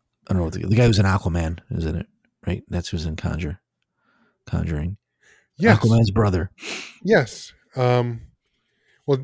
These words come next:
Speaker 2: it was, I can't remember the two guys that did, uh, the Saw, but one of them is James Wan, who has now gone on to do other things. He's done horror movies as well, but then his partner also went and did some other horror movies. So those, this was those two together, and it's,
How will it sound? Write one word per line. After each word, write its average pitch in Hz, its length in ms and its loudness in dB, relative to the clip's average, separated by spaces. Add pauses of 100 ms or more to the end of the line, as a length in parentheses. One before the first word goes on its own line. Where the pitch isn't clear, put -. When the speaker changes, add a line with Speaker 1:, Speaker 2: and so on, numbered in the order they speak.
(120)
Speaker 2:
it 165 40 -2
was, 151 180 0
I 117 120 -12
can't 185 180 -6
remember 160 180 0
the 135 80 -4
two 127 140 -4
guys 107 280 -2
that 98 140 -10
did, 95 360 -12
uh, 87 220 -12
the 82 100 -20
Saw, 95 280 -10
but 98 140 -14
one 131 140 2
of 117 60 -2
them 107 120 -4
is 98 100 -6
James 92 320 -12
Wan, 80 380 -18 (600)
who 120 120 -6
has 110 120 -4
now 107 160 -4
gone 98 220 -10
on 90 100 -14
to - 120 -20
do 101 120 -18
other 101 160 -10
things. 101 260 -12
He's 147 140 -2
done 127 180 -2
horror 110 280 -4
movies 104 320 -6
as 101 100 -10
well, 101 200 -6
but 95 160 -18
then 104 220 -10 (440)
his 131 200 0
partner 110 440 -2
also 104 260 -6
went 98 140 -8
and 98 80 -16
did 98 140 -10
some 98 140 -12
other 98 180 -12
horror 98 220 -8
movies. 98 340 -8
So 95 300 -10 (680)
those, 113 560 -2
this 135 220 -2
was 120 160 -2
those 110 260 -4
two 113 140 -8
together, 92 460 -10
and 87 180 -18
it's, - 340 -20